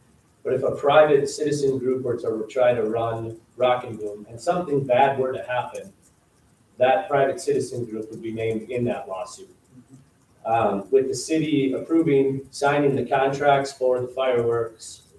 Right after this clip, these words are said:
for the bands, for all that stuff, it lies on the city, and the city has statutes of limitations where they can't be sued for large, uh,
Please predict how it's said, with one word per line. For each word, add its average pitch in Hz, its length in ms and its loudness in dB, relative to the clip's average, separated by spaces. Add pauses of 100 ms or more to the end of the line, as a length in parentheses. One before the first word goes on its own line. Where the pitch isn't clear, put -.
(100)
for 127 180 2
the 117 80 -12
bands, 117 680 -2
for 120 140 -6
all 123 240 6
that - 220 -2
stuff, - 380 0 (300)
it 110 200 -4
lies 139 340 4
on 117 140 -2
the 101 60 -4
city, 160 420 0
and - 80 0
the - 80 -6
city 143 320 0
has 123 480 2 (240)
statutes 117 400 -6
of 113 80 -14
limitations 120 960 2
where 110 500 -4 (720)
they 120 160 2
can't 120 240 -2
be 120 80 -12
sued 113 340 -10
for 117 220 -6
large, 104 640 -2 (220)
uh, 98 340 -4